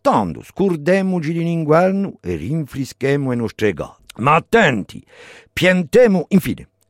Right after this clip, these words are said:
piantate o donne, da comprare prodotti chimici,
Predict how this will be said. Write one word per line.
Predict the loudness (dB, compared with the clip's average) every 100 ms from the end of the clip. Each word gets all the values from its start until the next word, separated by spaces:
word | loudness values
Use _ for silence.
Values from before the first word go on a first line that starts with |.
| _
piantate | -2 0 0 2 4 4 4 2
o |
donne, | 2 -4 -6 -12 -18 -20 -20
da | -2 0
comprare | 0 -2 -2 -2
prodotti | -4 -4 -6 -6 -6
chimici, | -2 -2 -2 -6 -10